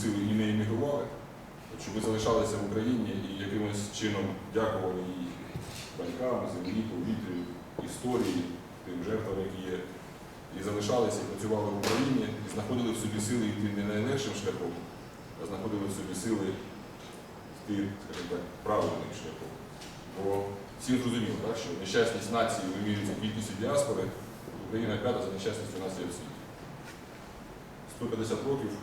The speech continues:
люди не можуть тут себе реалізувати, і через це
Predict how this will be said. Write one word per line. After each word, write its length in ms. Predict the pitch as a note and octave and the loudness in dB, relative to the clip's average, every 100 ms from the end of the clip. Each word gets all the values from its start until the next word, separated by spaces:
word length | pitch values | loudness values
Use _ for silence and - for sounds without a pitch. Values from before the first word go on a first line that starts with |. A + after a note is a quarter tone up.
| G2+ | -2
люди 180 | G#2 G2+ G2+ - - | 0 0 -2 -6 -4
не 60 | G#2 A#2 | 2 4
можуть 200 | G#2+ G2+ | 4 0
тут 100 | F#2+ | -4
себе 140 | F#2+ F#2+ | -2 0
реалізувати, 580 | F#2+ F#2+ F#2+ A2 C3+ C#3 A#2 - - - - - - - | 2 0 0 -2 0 -2 -4 -8 -12 -14 -12 -12 -12 -12
і 20 | - | -8
через 200 | G2+ G2 G2+ | -2 0 0
це 80 | A#2 | 4